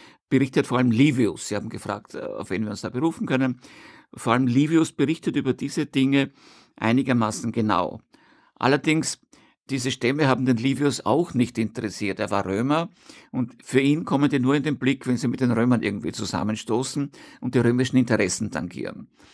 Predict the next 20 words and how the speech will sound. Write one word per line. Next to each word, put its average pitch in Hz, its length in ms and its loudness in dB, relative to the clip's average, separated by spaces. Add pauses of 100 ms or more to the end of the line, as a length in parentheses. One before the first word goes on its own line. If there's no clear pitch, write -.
(240)
Wenn 123 120 2
die 143 120 2
wieder 139 140 4
hinter 131 260 4
den 120 180 2
Bergen 151 300 0
sitzen, - 480 -4
dort - 240 -10
in 87 100 -8
Kärnten 110 480 -2
oder 87 380 -4 (340)
in - 80 -12
der 98 100 -6
Steiermark, 131 540 0 (280)
dann 123 100 -4
sind 151 160 2
sie 175 80 0
ihm 156 100 4
wieder 160 220 2
egal, 98 460 -4